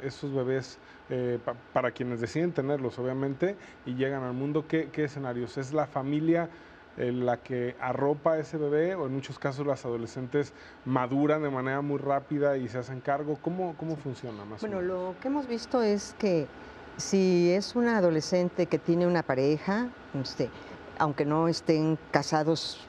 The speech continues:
Speaker 2: legalmente, pero que viven, y que en ocasiones también la, la familia de, de la pareja apoya,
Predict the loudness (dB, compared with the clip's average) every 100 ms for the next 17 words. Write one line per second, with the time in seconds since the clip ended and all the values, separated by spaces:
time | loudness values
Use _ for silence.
0 | 0 2 4 4 4 2 2 0 2 2
1 | 0 0 2 4 4 2 -2 -10 -16 -16
2 | -18 -18 0 4 6 6 4 2 2 4
3 | 4 2 2 2 2 2 4 4 4 2
4 | 0 0 -2 0 2 4 4 4 4 2
5 | 0 0 2 4 4 4 4 0 0 0
6 | -2 2 4 4 2